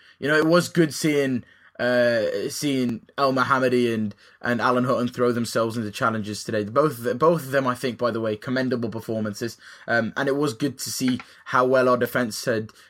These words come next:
um, uh, were able to handle the big players from Birmingham City. And the only thing I, like I said, that I did think we lacked was,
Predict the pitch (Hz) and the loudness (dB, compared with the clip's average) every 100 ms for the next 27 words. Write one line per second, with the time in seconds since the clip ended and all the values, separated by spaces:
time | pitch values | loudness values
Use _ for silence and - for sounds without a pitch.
0 | - 117 110 107 101 107 107 - 87 - | -6 0 2 2 0 -4 -6 -6 -8 -6
1 | 113 120 127 127 117 117 - 135 131 120 | -2 2 4 2 -2 -6 2 2 2 -2
2 | 104 - _ 104 120 107 135 120 - 123 | -4 -10 _ -8 -8 -2 -2 -2 0 0
3 | 120 110 117 113 110 110 104 - 104 110 | 0 -2 -4 -2 -2 -4 -6 -6 -6 -6
4 | - - 120 131 120 - _ _ _ _ | -12 -8 -2 0 -2 -10 _ _ _ _
5 | _ _ _ - - 135 165 165 165 165 | _ _ _ -20 -6 2 4 4 2 0
6 | 143 131 131 - 127 131 131 131 107 104 | 2 0 0 -2 -2 -2 -2 -2 -2 -2
7 | 120 120 117 123 107 113 110 107 - 110 | -2 -2 -4 -6 -6 -4 -4 -6 -8 -4
8 | 110 104 - - - | -4 -4 -10 -18 -20